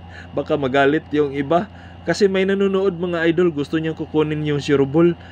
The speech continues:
at ibibigay niya doon sa mga site para siya yung sisikat.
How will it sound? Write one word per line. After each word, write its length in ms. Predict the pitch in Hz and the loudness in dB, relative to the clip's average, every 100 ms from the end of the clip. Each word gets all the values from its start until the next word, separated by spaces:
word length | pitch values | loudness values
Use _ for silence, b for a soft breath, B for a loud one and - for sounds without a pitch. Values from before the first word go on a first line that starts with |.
| B | B
at 140 | 123 - | -10 -6
ibibigay 540 | 135 135 131 143 135 143 | 0 0 2 2 2 0
niya 160 | 139 139 | 0 -2
doon 240 | 135 139 | -2 -4
sa 220 | 127 139 | -4 -4
mga 240 | 131 131 131 | -2 -6 -6
site 360 | 139 139 143 - B B - | -2 0 0 -6 B B -6
para 360 | 131 131 127 120 | -2 2 2 0
siya 320 | - 139 131 | 0 0 0
yung 440 | 131 127 123 123 | -2 -10 -12 -12
sisikat. 640 | - 131 - 127 - 135 | -8 -8 -4 -6 -2 -4